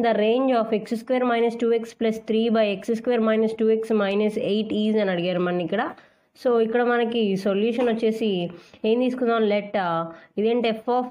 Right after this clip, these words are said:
x is equal to x square minus two x plus three by x square minus two x minus eight అని ఇచ్చారు కదా ఇక్కడ మనకి. So let the, ఇక్కడ ఏం తీసుకుందాం, so the domain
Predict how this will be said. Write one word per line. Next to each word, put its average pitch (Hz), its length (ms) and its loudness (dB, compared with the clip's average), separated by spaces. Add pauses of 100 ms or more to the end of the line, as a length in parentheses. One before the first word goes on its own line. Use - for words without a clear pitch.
(100)
x 226 280 -10
is 220 80 2 (120)
equal 220 340 0 (160)
to 285 60 0 (160)
x - 160 -6 (120)
square 247 300 0 (100)
minus 226 360 0 (140)
two 220 160 2 (300)
x - 200 -8 (140)
plus 220 220 -2 (240)
three 214 240 0 (100)
by 269 100 0 (600)
x - 160 -8 (100)
square 247 260 0 (100)
minus 226 320 0 (140)
two 220 140 0 (160)
x 226 160 -8 (180)
minus 214 340 0 (100)
eight 214 180 -2
అని 233 100 0 (280)
ఇచ్చారు 208 320 0
కదా 202 180 2
ఇక్కడ 214 140 0 (100)
మనకి. 208 300 0 (560)
So 262 100 2 (500)
let 226 140 0 (100)
the, 214 120 -2 (340)
ఇక్కడ 226 120 -2 (100)
ఏం 254 120 0
తీసుకుందాం, 226 480 2 (140)
so 220 80 2 (580)
the 196 160 0
domain 214 400 2